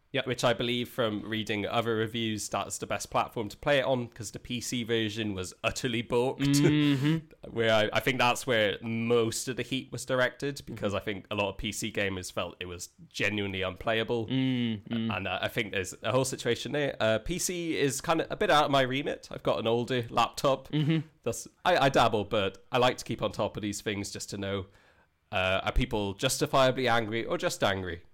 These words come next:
Speaker 1: I, I'll be
Speaker 2: 'Cause
Speaker 1: honest.
Speaker 2: both can happen.
Speaker 1: Oh
Speaker 2: <laughs>
Speaker 1: yeah, absolutely. I think the, the last time, I, and I, this maybe, uh, gonna lose some listeners here when I say this, but I think the <laughs> last time I honestly
Speaker 2: <laughs>
Speaker 1: played, like, a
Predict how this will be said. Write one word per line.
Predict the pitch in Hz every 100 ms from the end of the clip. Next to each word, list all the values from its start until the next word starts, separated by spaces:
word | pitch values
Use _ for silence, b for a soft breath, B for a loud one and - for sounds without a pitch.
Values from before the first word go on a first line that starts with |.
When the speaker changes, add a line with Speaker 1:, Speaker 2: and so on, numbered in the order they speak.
| -
Speaker 1:
I, | 233
I'll | 247 220
be |
Speaker 2:
'Cause | 311
Speaker 1:
honest. | 370 262 -
Speaker 2:
both |
can | - 180
happen. | 110 - 92 -
Speaker 1:
Oh | 262
Speaker 2:
<laughs> | 233
Speaker 1:
yeah, | 156 131
absolutely. | 202 - 156 220 233 127
I | 127
think | 185 339
the, | - 247 190
the | 175
last | 160 175 190 -
time, | 165 131
I, | 151
and | 147 147 151 165 - - _
I, | - 185 202 185
this | 170 170 - 165 123 139 -
maybe, | 151 139 135 117 -
uh, | 139 131 127 123
gonna | 143 135
lose | 135 135
some | 139 127 117 123
listeners | 135 143 - 123
here | 135
when | 113
I | 117
say | 170 165
this, | 131
but | - 147
I |
think | 220 185
the |
<laughs> | 175 151
last | 226 147
time | 156
I | 151 156
honestly | 156 165 143
Speaker 2:
<laughs> | 131 147
Speaker 1:
played, | 135
like, | 127 123
a | 127